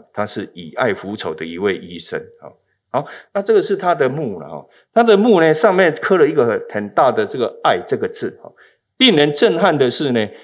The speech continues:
在这个墓碑的底下，它有一行的泰雅，泰雅族的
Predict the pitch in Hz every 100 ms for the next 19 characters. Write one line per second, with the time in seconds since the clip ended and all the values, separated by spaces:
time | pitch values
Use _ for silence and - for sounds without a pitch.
0 | _ _ 247 220 196 208 185 165 160 233
1 | 202 208 196 160 - 120 113 196 160 190
2 | 180 139 113 185 - 107 107 117 113 -
3 | 190 143 110 92 95 92 71 - - -
4 | 170 127 147 156 101 92 98